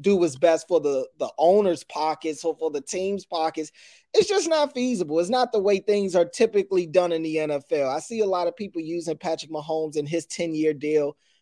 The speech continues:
as a kind of a, a, a, a way to, uh, for success. And sure, great for Mahomes. I, I, I, individually, I think it's still a bad deal for Mahomes. But yeah,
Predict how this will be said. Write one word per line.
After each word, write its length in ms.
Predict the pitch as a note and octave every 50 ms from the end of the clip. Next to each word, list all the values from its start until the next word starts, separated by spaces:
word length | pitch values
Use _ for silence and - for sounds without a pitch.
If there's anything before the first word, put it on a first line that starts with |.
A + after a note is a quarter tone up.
| _ _ -
as 260 | D#3 D#3 D#3 D3+ C#3 D3
a 220 | D3 C#3 C#3+ B2+ - _ _ _ A2+ _ -
kind 260 | - F#3 E3 D#3+ D3+
of 100 | D3 C#3
a, 200 | C#3+ C#3 C#3 C3+ C3+ - -
a, 180 | C#3+ C#3 C3 - -
a, 220 | - F3 E3 C3 - -
a 100 | C#3 C3+
way 420 | C3+ C3+ C3+ D3+ D3+ D3 D3 D3 D3
to, 340 | C#3 - - D#3 D3+ C#3+ - -
uh, 160 | C#3+ C#3 C3+ - _
for 180 | - F3 D#3 D3
success. 680 | - D3 C3+ - - - F3 D#3+ D#3 D#3+ D#3+ - - _ _ _ - - _ -
And 140 | A3 G3+
sure, 400 | G3 - - B3 A3+ F3 C3+ B2
great 340 | C3 C#3+ F3+ G3+ A3+ A#3 A3
for 120 | - G#3 G3
Mahomes. 500 | F3 E3+ E3+ F3+ F#3+ F#3+ G3+ G3+ F#3+ F3
I, 60 | - F3
I, 460 | - - A2+ - _ _ - - G3
I, 60 | F#3+ _ _
individually, 760 | - A#3 C4+ B3+ F#3 D3+ G3+ A#3 A#3 A3 A#3 A3+ A3 A3 G3+
I 60 | F3+
think 240 | G3 - G3+ G3 E3+
it's 120 | F3+ - -
still 220 | - G3 F#3 F3+
a 60 | E3+ D3
bad 340 | D3+ F3 F3 F3 F3 E3 D3+
deal 260 | F3 F3 F3 F3 F3
for 140 | F3 F#3+ F3+
Mahomes. 500 | E3+ D#3+ D3 D#3+ F3+ F#3 F#3 G3 F#3+ -
But 160 | C4+ D#4 D#4
yeah, 160 | F#4+ E4 G3